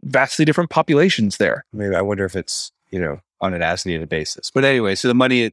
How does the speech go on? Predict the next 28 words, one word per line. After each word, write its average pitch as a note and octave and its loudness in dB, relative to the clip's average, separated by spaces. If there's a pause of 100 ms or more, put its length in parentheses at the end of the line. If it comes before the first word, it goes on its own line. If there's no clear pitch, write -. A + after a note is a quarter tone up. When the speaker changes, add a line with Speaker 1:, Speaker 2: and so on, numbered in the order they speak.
Speaker 2:
as A2+ 0
it's A2 -8
being G#2+ 0
distributed, G#2 2
it - -10
sounds A2+ 0
like G#2+ -2
it G2 -8
goes G#2 -2
from A2 -4
the G2 -6
federal B2 2
government. F2+ -2 (260)
Speaker 1:
Yeah. C#3+ 4
Speaker 2:
It - -4
goes A#2+ -6
to A#2+ -12
the A#2+ -2
states. - -2 (160)
Speaker 1:
And C#3+ 2
then C3+ 2
Speaker 2:
And C3 -2
Speaker 1:
the - -2
Speaker 2:
then B2 -2
Speaker 1:
states D#3 2
would D#3 0
Speaker 2:
states, C#3 -6
Speaker 1:
be C3+ 2